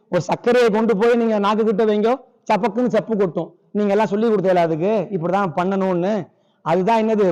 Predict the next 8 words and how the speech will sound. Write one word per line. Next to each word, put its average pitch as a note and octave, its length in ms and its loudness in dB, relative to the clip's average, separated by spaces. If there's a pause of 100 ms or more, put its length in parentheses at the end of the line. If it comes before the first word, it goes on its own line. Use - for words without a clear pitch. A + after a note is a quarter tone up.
(140)
பூர்வ A#3 320 0
ஜென்மத்து G3+ 500 0 (460)
பிணைப்பு. G#3 480 0 (500)
இப்ப E3+ 280 -2
நம்ம E3+ 280 0
எல்லாம் G3+ 500 2
நல்லதை G#3+ 360 2
பண்ணோம்னா F#3 460 0